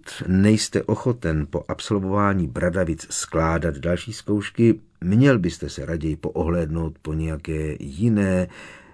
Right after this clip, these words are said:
což znamená, že tenhle mladík má asi takovou šanci stát se bystrozorem, jakou má Brumbál, že by se někdy vrátil na tuhle školu. V tom případě má velice slušnou šanci,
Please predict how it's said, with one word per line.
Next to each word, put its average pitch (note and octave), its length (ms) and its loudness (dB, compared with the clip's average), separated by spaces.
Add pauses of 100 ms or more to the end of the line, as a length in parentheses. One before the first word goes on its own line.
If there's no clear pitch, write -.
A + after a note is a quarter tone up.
(140)
což B2+ 260 6
znamená, A#2 520 6
že D3+ 120 4
tenhle A2+ 440 6
mladík G2+ 560 2
má B2+ 140 6
asi G#2 320 0
takovou D3+ 500 6
šanci F#2 400 0
stát F2+ 380 -4
se E2 100 -2
bystrozorem, A2+ 920 4 (400)
jakou G2+ 300 4
má F2+ 220 4
Brumbál, C#3+ 680 6
že A#2+ 140 4
by A2 120 0
se D#2+ 180 -2
někdy A#2 400 2
vrátil C3+ 640 4
na A2+ 120 4
tuhle G#2+ 340 2
školu. E2+ 420 0 (1400)
V - 100 -12
tom D3+ 160 8
případě F3+ 440 6
má D#3+ 220 6
velice C3 400 2
slušnou E2+ 560 0
šanci, C#2 520 -6